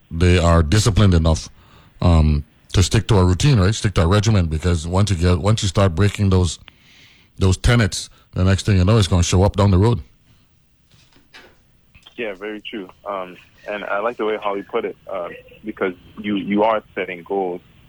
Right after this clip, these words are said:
Speaker 2: Um, uh, for, for athletes, it's more of a short-term goal. Um, it's not really a life goal, but, um, those goals you wanna set, um, that's what you're gonna stick to, not really just,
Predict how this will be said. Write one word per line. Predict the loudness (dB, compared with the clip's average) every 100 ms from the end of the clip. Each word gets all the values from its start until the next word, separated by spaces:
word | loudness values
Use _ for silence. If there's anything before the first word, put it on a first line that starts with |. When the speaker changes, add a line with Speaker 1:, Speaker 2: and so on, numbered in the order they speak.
| _ _ -20 -10
Speaker 2:
Um, | -6 -4 -6 -12 -20 -18 -18 -14 -4
uh, | -2 0 -4 -6
for, | -2 0 -2 -10 -6
for | -2 -2 -4 -8 _ _ _ _ -20 -20 _ -2
athletes, | -2 -4 -6 -6 -8
it's | -12 -4
more | -4
of | -4
a | -6
short-term | -6 -4 -6 -8 -6
goal. | -4 -4 -8 _ _ -20 _
Um, | -2 -2 -4
it's | -4
not | -2
really | -2 -2
a |
life | -2 -4 -6
goal, | -6 -6 -6
but, | -10 -10 -8
um, | -6 -4 -8 -6
those | -2 -2 -2
goals | -2 0 0 -4
you | -6
wanna | -4 -6 -4 -2
set, | -2 -2 _ _ _ -10
um, | -6 -6 -6 -14 _ _ _ -20 _ _ _ _ -10 -2
that's | -2 -2 _ -10
what | -8 -6
you're | -8
gonna | -10 -12 -4
stick | -4 -4 -8
to, | -4
not | -2 -2 0
really | 0 0 -2
just, | -4 -6